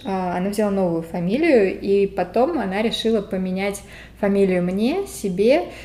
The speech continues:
и сменить мое свидетельство о рождении, потому что у нас есть такая опция, что родитель, а, после развода имеет право поменять ребенку свидетельство о рождении. И поэтому в моем новом свидетельстве о рождении стоит моя мама с фамилией Залите,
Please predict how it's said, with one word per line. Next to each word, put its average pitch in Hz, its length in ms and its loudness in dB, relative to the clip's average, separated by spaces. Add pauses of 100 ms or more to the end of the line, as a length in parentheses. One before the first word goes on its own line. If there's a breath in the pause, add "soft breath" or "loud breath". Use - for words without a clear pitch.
(180 loud breath)
и 233 520 2
сменить 220 360 0
мое 202 240 0
свидетельство 208 440 -2
о 190 40 -2
рождении, 220 440 0
потому 196 320 -6
что 190 440 -2
у 190 120 -4
нас 185 240 -2
есть 226 160 -2
такая 196 280 -2
опция, 170 520 -2
что 175 460 -4
родитель, 233 540 0 (320 loud breath)
а, 180 100 4
после 180 320 -2
развода 196 500 2
имеет 190 320 -2
право 202 360 0
поменять 180 580 -4 (140)
ребенку 185 440 -4
свидетельство 190 480 -4
о - 40 0
рождении. 165 540 -2 (360 loud breath)
И 180 160 2
поэтому 196 400 2
в 180 60 0
моем 185 240 -2
новом 370 200 0
свидетельстве 202 480 -2
о - 40 2
рождении 180 600 0
стоит 180 440 -4
моя 180 200 -4
мама 180 300 -2
с - 60 -12
фамилией 220 400 2
Залите, 233 580 0